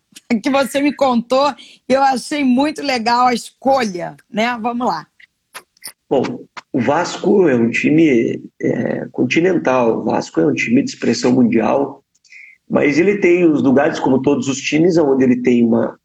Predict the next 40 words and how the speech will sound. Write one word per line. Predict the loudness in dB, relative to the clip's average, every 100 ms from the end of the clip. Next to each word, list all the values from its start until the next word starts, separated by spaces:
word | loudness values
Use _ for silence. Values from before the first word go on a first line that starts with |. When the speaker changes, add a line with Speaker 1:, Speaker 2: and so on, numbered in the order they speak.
| _
Speaker 2:
um | 0 4
número | 6 6 4
maior | 4 4 2
de | 2
torcedores, | 0 0 2 4 4 2
um | 2
lugar | 2 2 2
onde |
ele | 0
tem | 2
um | 2
número | 2 2
menor | 2 4 2 0 -2
de |
torcedores. | -8 -10 -14 -20 -20 -8
E | -2
aqui | -2 0
no | 0 0
Paraná, | 0 0 0 0 -2 -6 -16 _ _ _ _
infelizmente, | 0 2 2 2 4 4 4 2 2
ainda | 2 2
nós | 2 2
não | 0
somos | 0 2 2 0 0
maioria, | 2 4 4 2
nós | 2 0
temos | 0 2
uma | 2 2
quantidade | 0 0 0 2 0 -2 -8 -12 -20 _ _ -4
um | -2
tanto | 2 0 0 0
que | 2
não | 2 4 2 0
quantitativa, | 0 2 0 -2 -4 -4 -2 0 0 -4 -4
mas | 0
é | 2
Speaker 1:
É |
Speaker 2:
muito | 2 2
Speaker 1:
verdade. | 0 0
Speaker 2:
qualitativa. | 0 -4 -4 -4 -4